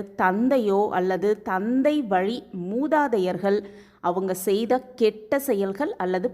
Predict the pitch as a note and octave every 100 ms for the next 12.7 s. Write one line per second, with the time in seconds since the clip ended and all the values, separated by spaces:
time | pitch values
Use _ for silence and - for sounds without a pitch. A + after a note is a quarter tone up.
0 | - G#3 A3 B3 B3 F#3 F3+ F3 C4+ G3
1 | G3 F#3+ F#3 F#3 G3+ F3+ F#3 F#3+ F#3 D4
2 | - - _ _ _ _ _ _ A3 G3+
3 | - C4+ A3 A3 - F#3+ G3 G3 G3 E3
4 | F#3 G3+ C4 D#4 D#4+ D#4 - G#3 G#3+ B3
5 | A#3+ C4+ B3+ B3 F#3 F3+ G3 G#3 G#3 G3
6 | F3 F#3 G#3 A3 C#4 D4+ C#4+ G#3 F#3 G#3
7 | A#3 G#3+ G#3 F3+ F#3+ F#3+ E3+ E3 F#3 F#3+
8 | F3+ F3+ F3+ F#3+ G3 - B3 A3+ F#4 G4
9 | D4 G3+ F#3 F#3+ A3 C4 - G#3 A#3+ -
10 | D4 C4+ G#3 E3+ E3+ F#3 F3 D#3+ G3+ F3+
11 | E3+ F#3 C4 - - _ _ _ _ _
12 | _ _ G3 A#3 B3+ F#4+ E4+